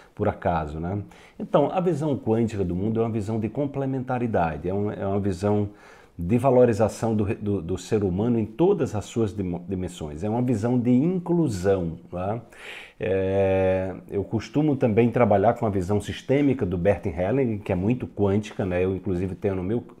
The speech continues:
no meu livro Princípios Quânticos no Cotidiano, um dos capítulos eu interpreto as constelações familiares sistêmicas, que tá sendo utilizada no judiciário já, é, é como uma referência para a gente entender como funciona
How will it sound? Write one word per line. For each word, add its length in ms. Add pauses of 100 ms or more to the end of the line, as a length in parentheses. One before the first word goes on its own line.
(340)
no 80
meu 160
livro 240
Princípios 540
Quânticos 460
no 120
Cotidiano, 680
um 60
dos 180
capítulos 480
eu 80
interpreto 720 (360)
as 160
constelações 600
familiares 540
sistêmicas, 640
que 120
tá 120
sendo 280
utilizada 500
no 160
judiciário 680
já, 300 (480)
é, 600 (880)
é 100
como 240
uma 100
referência 880 (520)
para 180
a 40
gente 260
entender 760 (600)
como 200
funciona 760